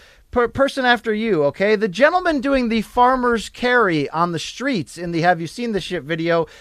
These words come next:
is actually in the U K, not New York City, as you assumed, possibly somewhere in London. This is due to the pavement markings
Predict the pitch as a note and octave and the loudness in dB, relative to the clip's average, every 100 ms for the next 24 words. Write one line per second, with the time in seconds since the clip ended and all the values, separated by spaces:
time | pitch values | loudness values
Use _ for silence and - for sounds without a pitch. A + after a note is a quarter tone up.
0 | - - E3+ B3+ D4+ - D#4 G#3 A#3+ A#3+ | -12 -6 2 2 2 -2 -2 0 2 0
1 | G#3 C4 G#3+ - D4 F#4 C4+ C3 C#3 A3 | 0 -2 -2 2 2 4 0 0 2 4
2 | E4 - G3+ G#3 F#3 E3 - G3+ F#3 E3+ | 2 0 -2 2 2 2 0 -2 0 -2
3 | - - F3 F3+ D#3+ F3 D3+ G#3 A3+ B3+ | -4 -4 2 2 2 -2 -2 0 0 0
4 | - - - A#3+ C#4+ D4+ B3 A#3 - G#3 | -6 -16 -4 0 0 -2 -6 -4 -2 0
5 | G3 E3+ F3 G3+ A3+ G#3 A#3+ B3+ F#3+ A3 | 0 0 2 2 0 -2 -4 -6 -4 -2
6 | G#3+ F3+ F#3+ - C4 D#4 A#3+ G#3 D3+ E3 | -2 -2 -4 -2 -2 -2 -2 -4 -2 0
7 | E3+ E3+ G3 A3 | 0 -2 -4 -6